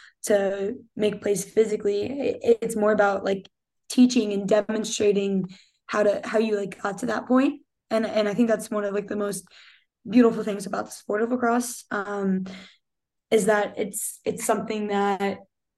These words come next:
ties in from a lot of different sports, right? Um, and I think kids can, can latch onto that and, and see different aspects of the sport and how they might come together, and even across men's and women's games, right? Um,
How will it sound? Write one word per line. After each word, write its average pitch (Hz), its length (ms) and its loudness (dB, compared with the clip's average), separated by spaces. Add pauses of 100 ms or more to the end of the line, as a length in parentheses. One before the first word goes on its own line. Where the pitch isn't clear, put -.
(220)
ties 220 400 -2
in 208 260 -4
from 214 140 -6
a 196 40 0
lot 202 180 0
of 190 80 -2
different 190 320 -4
sports, 180 360 -10
right? 185 300 -6 (300)
Um, 190 540 0 (540)
and 196 640 0
I 202 80 -6
think 196 420 -8
kids 202 360 0
can, 196 440 -2 (320)
can 220 160 -2
latch 202 260 -2
onto 208 260 -2
that 202 240 -2
and, 202 180 -10
and 196 160 -4
see 220 180 -6
different 196 260 -4
aspects - 540 -4
of 196 60 -10
the 196 80 -4
sport 196 340 -6
and 190 80 -4
how 202 140 -4
they 208 100 -2
might 196 200 -2
come 202 180 -4
together, 202 420 0
and - 520 -8
even 202 260 -6
across 202 420 -4
men's 202 200 -4
and 196 200 -2
women's 196 320 0
games, - 720 -10
right? 202 320 -2 (520)
Um, 202 580 -4